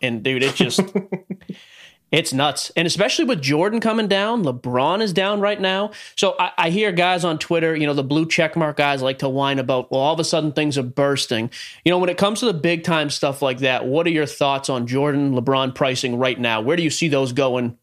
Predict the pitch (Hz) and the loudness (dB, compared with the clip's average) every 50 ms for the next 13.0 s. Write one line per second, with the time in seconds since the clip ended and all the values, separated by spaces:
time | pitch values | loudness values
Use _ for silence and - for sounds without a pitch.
0 | _ - 135 156 143 147 - - - - 156 147 127 - - - 127 113 104 104 | _ 0 2 2 0 0 -2 -2 0 0 0 0 -2 -2 -2 -2 0 0 -2 -2
1 | 123 - _ _ _ _ _ _ - 135 139 131 - - - 143 131 120 120 117 | -4 -8 _ _ _ _ _ _ 0 0 0 0 0 0 0 0 2 2 4 4
2 | 131 131 - 156 151 143 139 135 135 - _ - 131 127 123 123 120 117 117 110 | 4 4 4 4 4 4 4 2 2 0 _ 6 6 8 8 6 6 4 2 -2
3 | - _ _ _ 131 135 143 143 139 131 147 147 143 147 139 - 156 143 135 127 | -4 _ _ _ 0 0 0 0 2 2 0 2 2 0 2 4 2 2 2 2
4 | 131 131 131 120 127 123 123 120 - - - 135 117 101 95 98 120 117 127 139 | 0 0 2 2 2 2 2 2 0 -2 -2 -4 -4 -4 -2 2 4 6 6 6
5 | 131 117 107 107 110 110 117 117 110 110 - - 120 117 117 - - 117 110 110 | 4 4 0 0 0 0 2 2 0 -2 -2 -4 -4 -4 -4 -2 0 2 4 6
6 | 107 107 - _ _ _ _ _ _ _ _ _ _ _ _ _ _ _ _ _ | 6 4 4 _ _ _ _ _ _ _ _ _ _ _ _ _ _ _ _ _
7 | _ _ _ _ _ _ - 139 139 143 147 - 160 151 156 151 - 156 156 151 | _ _ _ _ _ _ 2 4 4 4 4 6 6 6 6 4 2 -2 0 2
8 | 156 160 156 151 151 139 - _ - 110 113 110 - _ 120 135 147 127 113 117 | 2 2 2 0 -4 -8 -16 _ 0 0 0 0 0 _ -6 0 2 2 4 6
9 | 131 135 131 117 - 131 131 131 127 123 120 123 131 127 117 117 120 117 113 113 | 6 6 6 6 6 6 6 6 4 4 4 6 6 6 4 4 2 2 2 0
10 | 120 135 131 123 120 110 104 _ _ _ _ _ _ _ _ _ _ _ _ _ | 0 -2 -2 -2 -4 -8 -12 _ _ _ _ _ _ _ _ _ _ _ _ _
11 | - - - 170 151 151 - 160 143 - 127 - - 143 127 123 123 120 120 120 | -10 2 4 4 4 4 2 -2 -4 -4 -6 -6 -4 -4 -2 -2 -2 -2 -4 -4
12 | 120 - _ _ _ _ _ _ _ - 143 139 131 127 127 127 120 117 120 117 | -6 -10 _ _ _ _ _ _ _ -2 0 2 4 6 6 6 4 2 -2 -6